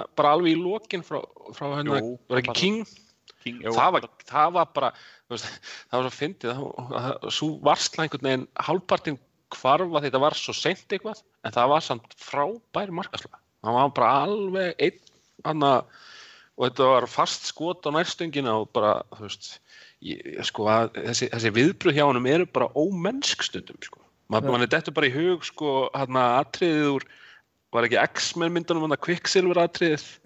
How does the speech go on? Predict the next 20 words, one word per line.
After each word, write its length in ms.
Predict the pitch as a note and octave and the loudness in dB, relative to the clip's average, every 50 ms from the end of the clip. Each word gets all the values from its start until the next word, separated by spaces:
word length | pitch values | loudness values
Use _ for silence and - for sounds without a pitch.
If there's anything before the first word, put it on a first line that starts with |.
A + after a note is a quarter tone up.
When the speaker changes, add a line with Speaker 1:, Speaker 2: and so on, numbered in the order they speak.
| - - - | -12 -4 -2
Speaker 3:
<laughs> 1080 | G3 D#3 - - D#3+ - - G3 - - - E3+ - _ _ _ _ _ _ _ - | -2 -2 -2 -4 -6 -4 -4 -6 -8 -6 -8 -12 -12 _ _ _ _ _ _ _ -2
Speaker 1:
Það 100 | - D#3 | 0 4
er 60 | D#3 | 6
Speaker 3:
Já. 60 | D3 D3+ | 6 6
Speaker 1:
bara, 140 | D3+ C#3+ D3 | 6 6 4
það 140 | D3 D#3+ F3 | 4 4 2
er 80 | F3 E3+ | 2 2
D 100 | - F3 D#3 | 0 -2 0
G 120 | - G3 F3 | 2 2 4
A, 100 | B2+ G#2+ F#2+ | 4 2 0
sko. 180 | - - - G2 | -2 -6 -10 -6
Hann 200 | G#2+ A#2+ C3+ D3 - | -4 -4 -4 -4 -2
bara 160 | D#3 D3 C#3 | -2 -2 -2
setur 300 | - - F3+ - E3+ E3 | -2 -4 -6 -6 -4 -6
í, 40 | D#3 | -6
setur 440 | - - - C3 - F3 E3 - E3 | -6 -8 -12 -10 -8 -8 -6 -6 -8
upp, 100 | D3 - - - - | -8 -8 -12 -14 -12
setur 340 | - - D#3+ C#3+ - D3 D3 | -10 -8 -8 -4 -2 -4 -2
upp 100 | - - | 0 2
heyrnartól 540 | D#3 F3+ G3+ - - G3 F#3+ - - G3 F#3+ | 2 2 2 0 -4 -6 -2 0 2 2 2